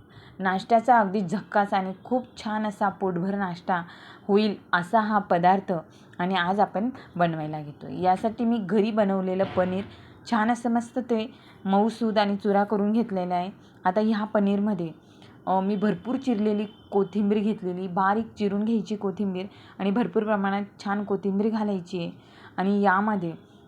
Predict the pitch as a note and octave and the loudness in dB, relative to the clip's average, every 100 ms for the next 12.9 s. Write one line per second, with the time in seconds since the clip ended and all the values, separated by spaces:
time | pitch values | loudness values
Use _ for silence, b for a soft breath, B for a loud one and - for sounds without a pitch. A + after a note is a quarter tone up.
0 | - F3+ F3 A3 A3+ G3+ G#3+ G3 E3+ G3+ | -2 0 2 2 2 -2 -4 -2 2 2
1 | G#3 G#3 F3+ F#3 G#3 F#3+ F3 E3+ F#3 F3+ | 4 4 4 2 0 -2 -4 -6 -8 -10
2 | A3+ B B B - G3+ G#3 A3 G#3+ G3+ | -12 B B B -2 2 2 4 2 2
3 | G#3 A3+ G3+ G3 G3+ F#3+ F3 D#3+ - B | 0 -2 -2 -2 0 -2 -4 -8 -10 B
4 | B F3+ F#3 F3 G3 G#3 G3 - E3+ - | B 2 4 4 2 -2 -6 -4 -6 -8
5 | - B B B - F#3+ F#3 G3+ G#3 G#3 | -16 B B B -2 4 4 4 -2 -2
6 | A3 G3+ G3 F#3+ F#3 E3+ - G3 G3 E3+ | -2 0 0 0 -2 -2 0 2 2 0
7 | D#3+ - B B B - - - F#3+ G3+ | -4 -16 B B B -20 -20 -10 0 4
8 | G#3+ B3+ C4 B3 C4 C4 - G#3 G#3+ G#3 | 4 2 -2 -2 0 0 -2 -2 -2 0
9 | G#3 F#3+ A3 G3 G3+ G#3+ G3 F3 E3+ D#3 | -2 -2 -4 -2 -4 -4 -4 -6 -8 -10
10 | B B B F#3+ F3+ G3 G#3+ G#3 F#3+ F#3 | B B B -4 -2 -2 -2 0 -2 -2
11 | F#3+ G3 F#3+ F#3 A3 G#3+ G#3+ G#3+ F3 E3+ | -4 -2 -2 -2 -4 -6 -6 0 0 0
12 | F3 F3 F3+ F3+ F3 E3 D3+ - D#3+ | -4 -6 -8 -8 -6 -8 -10 -16 -20